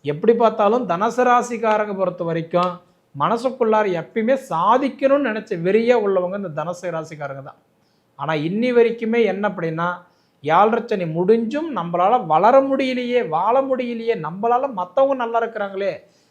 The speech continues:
நாம நல்லா இல்லையே, எப்ப நல்லா இருப்போம், இப்ப நல்லா இருப்போமா? ஒவ்வொரு கிரக பயிற்சி ஆகட்டும்,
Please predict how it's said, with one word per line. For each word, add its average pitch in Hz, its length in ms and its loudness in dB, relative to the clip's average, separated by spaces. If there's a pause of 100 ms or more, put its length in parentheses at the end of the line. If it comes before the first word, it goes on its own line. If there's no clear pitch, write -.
(120)
நாம 262 360 4
நல்லா 226 300 0
இல்லையே, 196 580 0 (380)
எப்ப 214 300 2
நல்லா 202 280 2
இருப்போம், 170 400 0 (280)
இப்ப 190 260 4
நல்லா 226 240 2
இருப்போமா? 185 380 -2
ஒவ்வொரு 220 380 4
கிரக 226 300 -2
பயிற்சி 214 380 -4
ஆகட்டும், 185 480 -2